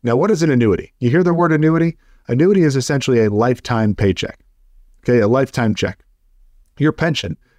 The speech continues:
is a type of annuity. Your Social Security benefits are a type of annuity. Okay, annuities have been around for centuries, okay, thousands of years. The Roman Empire used to hand out annuities. They called it an, an annua,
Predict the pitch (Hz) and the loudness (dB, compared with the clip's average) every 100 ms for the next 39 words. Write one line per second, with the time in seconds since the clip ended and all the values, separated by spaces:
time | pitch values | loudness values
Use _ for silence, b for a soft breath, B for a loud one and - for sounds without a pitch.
0 | _ 143 123 117 120 117 110 110 117 104 | _ -4 -4 -4 -2 -2 -2 0 0 0
1 | - 131 - 156 156 160 160 - 170 135 | -2 -6 -2 -2 -2 -4 -2 0 0 0
2 | 107 98 92 - - _ _ - 117 104 | -2 -4 -6 -10 -16 _ _ -4 -2 -2
3 | - 135 127 - 117 110 104 107 90 - | -4 -4 -4 -6 -2 0 0 0 0 -4
4 | _ _ _ _ _ _ _ _ _ _ | _ _ _ _ _ _ _ _ _ _
5 | - 127 127 120 160 180 139 135 135 135 | -6 0 0 2 2 2 0 0 0 0
6 | 135 135 127 - _ - _ _ - 123 | 0 0 -2 -8 _ -20 _ _ -6 -4
7 | - 151 135 - - - - _ _ - | -2 -2 -2 -6 -10 -14 -18 _ _ -8
8 | 113 - 156 156 135 117 101 101 95 120 | -6 -2 -2 0 -2 -4 -2 -2 0 0
9 | 147 139 156 160 113 92 92 - 98 107 | 0 0 -2 -2 0 0 0 -2 -2 0
10 | 98 95 - 117 110 98 95 98 120 120 | 0 -2 -4 -2 0 0 0 0 0 0
11 | 117 127 135 117 117 135 123 98 | -2 -2 -2 0 2 2 2 0